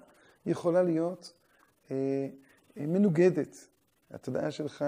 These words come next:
יכולה להיות, אה, בנויה אפילו בצורה הופכית לחלוטין לכאורה מהמציאות שלך,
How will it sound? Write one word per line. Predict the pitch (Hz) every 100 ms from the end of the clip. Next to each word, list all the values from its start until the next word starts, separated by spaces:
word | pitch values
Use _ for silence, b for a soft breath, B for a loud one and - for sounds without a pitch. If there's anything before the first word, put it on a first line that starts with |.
| 147
יכולה | 147 131 - 135
להיות, | 139 135 135 143 - - - _ -
אה, | 110 107 107 107 - _ b b
בנויה | 135 143 156 147 165 185 180 131
אפילו | - 156
בצורה | 151 - 165 175
הופכית | 170 - - 202
לחלוטין | 202 - 185 175 196 226
לכאורה | 214 - 135 131 135 139 B B B -
מהמציאות | 131 127 123 123 123 120 - _ - 135 139 - - -
שלך, | - 139 -